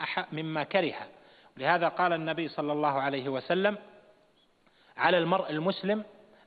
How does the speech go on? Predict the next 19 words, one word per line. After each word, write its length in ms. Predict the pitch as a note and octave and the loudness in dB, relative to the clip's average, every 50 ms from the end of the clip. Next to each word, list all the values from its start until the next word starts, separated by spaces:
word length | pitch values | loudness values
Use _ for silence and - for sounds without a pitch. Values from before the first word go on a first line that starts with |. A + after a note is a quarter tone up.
| - | -10
السمع 400 | D3+ - - - G3 F#3+ F3 C#3 | -10 -10 -2 0 2 2 2 2
والطاعة 580 | C#3 D3+ D3+ D#3 - - - G3 G#3 F#3+ G3 G3 | 2 2 2 2 2 0 2 2 4 4 2 2
فيما 360 | F3+ - F#3 F#3+ F#3 F3+ F3 | 0 -2 -2 -2 0 0 0
أحب 680 | E3+ - F3 D#3+ - - A3 A3+ A3 - A#3+ A#3+ B3+ B3 B3 - - - | 0 0 -2 -2 0 0 0 0 0 0 2 2 2 0 -2 -8 -4 0
وكره"، 400 | G#3+ G#3 - - F3 D3 A#2 - - - - - - - - _ _ _ _ _ _ _ _ _ _ - | 0 2 2 2 0 0 0 -4 -10 -16 -20 -20 -20 -20 -20 _ _ _ _ _ _ _ _ _ _ -12
لأنه 440 | B2+ C3+ D3+ F3 E3+ D#3+ D#3 D#3+ D#3+ | -6 -2 0 0 2 2 2 2 4
لا 120 | F3 G3 | 4 4
يمكن 460 | G#3 G#3 G3+ E3+ - F3+ F3 F3+ F#3+ - - - - - _ _ _ - | 4 2 0 -2 -2 -2 -2 -2 -2 -6 -12 -20 -20 -20 _ _ _ -6
أن 300 | C#3+ D#3 D#3+ D#3+ D#3+ D#3+ - - - - - - _ - | -4 -4 -2 -2 -4 -8 -10 -16 -20 -20 -20 -20 _ -6
ينزع 640 | C3 D3+ F#3 F#3+ F3+ D3 B2+ D#3 C3+ A#2+ D3 F#3 G#3 - - B2+ | -2 0 2 2 2 2 2 2 2 4 4 2 2 0 -4 -6
العقد 380 | C3 A2+ C#3+ F3 - D3+ C#3+ | -2 0 0 0 -2 -4 -6
الأساسي 680 | D3+ C#3 B2+ C3 B2 - D3+ D3+ C#3+ - - E3+ F#3 G#3+ - - - - - - - | -6 -6 -6 -6 -4 0 0 0 0 0 -4 -8 -8 -10 -12 -18 -20 -20 -20 -20 -16
اللي 100 | B2 B2+ | -10 -6
هو 120 | B2+ C3 C3+ | -2 0 2
عقد 280 | B2 B2 - - B2+ | 2 2 0 -2 -6
ال-، 280 | C#3 C3+ B2+ B2 B2 C3 | -6 -6 -6 -6 -8 -10
البيعة 560 | - B2+ A#2+ C3+ D#3 D3+ D3 C#3+ D#3+ D3+ - - - - - - - | -10 -8 -4 -2 -2 0 2 2 0 0 -2 -6 -18 -20 -20 -18 -10
بما 320 | B2+ C3 C#3+ C#3+ C#3 C3+ | -6 -4 -2 -2 -2 -4
كره 480 | C3+ - D#3+ D3+ C#3 A#2+ C#3 C3+ C3+ | -2 0 0 0 0 0 0 -2 -2